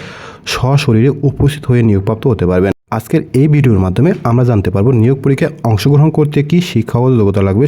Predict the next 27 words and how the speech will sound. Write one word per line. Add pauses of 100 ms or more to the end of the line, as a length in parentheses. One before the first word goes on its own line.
শূন্যপদ (100)
কতগুলা, (500)
কোন (120)
কোন (100)
স্থানে (100)
পরীক্ষা
অনুষ্ঠিত
হবে, (100)
সকল (100)
বিষয়ে। (240)
আশা
করি
দ্রুত (100)
সকলে
ভিডিওটি
শুরু
থেকে
শেষ
পর্যন্ত
দেখবেন। (480)
তাহলে
চলুন (160)
শুরু
করা
যাক। (1000)
প্রিয়
ভিউয়ার্স,